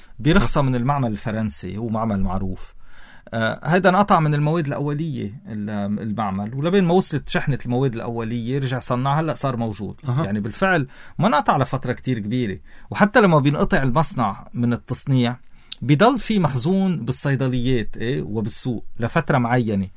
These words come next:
Speaker 1: هلأ إذا بالطول كتير بيصير صعب على المواطن إنه يلاقيه، لأنه مش شغلته المواطن يبرم من صيدلية لصيدلية تجاي بلاقي العلبة، طبعًا.
Speaker 2: صحيح.
Speaker 1: إيه.
Speaker 2: مهم.
Speaker 1: بس بيبقى في مخزون بالسوق لفترة، ما انقطع لفترة كتير كبيرة.
Speaker 2: مهم.
Speaker 1: و-،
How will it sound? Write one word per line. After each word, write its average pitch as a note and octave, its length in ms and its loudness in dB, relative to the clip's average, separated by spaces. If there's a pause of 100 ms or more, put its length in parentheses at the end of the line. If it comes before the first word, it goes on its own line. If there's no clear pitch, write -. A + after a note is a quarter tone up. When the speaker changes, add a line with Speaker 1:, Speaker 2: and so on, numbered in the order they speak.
(340)
Speaker 1:
هلأ C#3+ 220 6
إذا C3 120 8
بالطول G3+ 380 6
كتير G#3 320 2
بيصير D3 260 0
صعب F3+ 340 4
على C#3+ 100 2
المواطن C#3 400 2
إنه B2 180 0
يلاقيه، B2+ 380 -2
لأنه A#2 200 -2
مش C#3+ 100 0
شغلته D#3 320 -2
المواطن C3 420 0
يبرم B2 260 0
من A2+ 60 -2
صيدلية C3 480 -2
لصيدلية B2 460 -4
تجاي B2+ 420 -2
بلاقي C3+ 340 -2
العلبة، C#3+ 400 -2
طبعًا. A#2+ 360 -2
Speaker 2:
صحيح. G2+ 80 -4
Speaker 1:
إيه. A2 200 -4 (160)
Speaker 2:
مهم. A#2+ 260 0
Speaker 1:
بس D3 200 6
بيبقى A3 360 6
في A3 160 4
مخزون F3+ 400 6
بالسوق D3+ 340 2
لفترة، B2+ 440 2
ما E3 100 6
انقطع A#3 340 6
لفترة D3 360 2
كتير D#3 300 0
كبيرة. A#2 600 0
Speaker 2:
مهم. A2+ 200 -2 (300)
Speaker 1:
و-، C#3 640 8